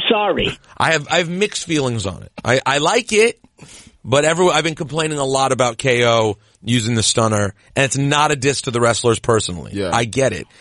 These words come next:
Speaker 2: It's more about the overall decision to, like, are you sure you want to go with a big character? Are you sure you want their finish
Speaker 3: Mm.
Speaker 2: to be a move that you only,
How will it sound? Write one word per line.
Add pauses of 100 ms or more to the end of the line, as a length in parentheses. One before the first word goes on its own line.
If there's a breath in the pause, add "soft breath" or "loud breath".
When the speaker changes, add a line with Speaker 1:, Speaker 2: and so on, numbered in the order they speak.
(140 loud breath)
Speaker 2:
It's
more
about
the
overall
decision (300 soft breath)
to,
like,
are
you
sure
you
want
to
go (320 soft breath)
with
a
big
character?
Are
you
sure
you
want
their
finish (100)
Speaker 3:
Mm. (200)
Speaker 2:
to
be
a
move
that
you
only,